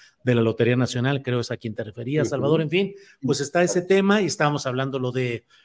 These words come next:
Speaker 1: eh, Kumamoto en Jalisco. Así es que adelante, por favor,
Speaker 2: Sí.
Speaker 1: Salvador.
Speaker 2: Para redondear, como ven, me tuve que cambiar de lugar.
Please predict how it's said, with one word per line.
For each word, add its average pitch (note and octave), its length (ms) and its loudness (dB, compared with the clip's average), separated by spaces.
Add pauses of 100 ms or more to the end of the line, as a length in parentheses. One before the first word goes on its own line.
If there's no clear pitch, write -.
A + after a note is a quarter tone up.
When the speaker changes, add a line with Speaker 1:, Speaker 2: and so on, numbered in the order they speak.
(220)
Speaker 1:
eh, B2+ 180 0
Kumamoto C3+ 680 4
en C3 100 -2
Jalisco. - 480 -10
Así C#3 160 -8
es C3 100 -4
que A#2+ 280 -6 (200)
adelante, D3 540 2
por - 160 -12
favor, A2 260 -6
Speaker 2:
Sí. - 100 -16
Speaker 1:
Salvador. G2 280 -18 (460)
Speaker 2:
Para A#2 240 0
redondear, A#2+ 640 2
como B2 240 -2
ven, C3+ 180 0
me C3 80 -2
tuve B2 240 -8
que G#2+ 140 -14
cambiar A2+ 480 -4
de A#2 100 -2
lugar. A2+ 500 -4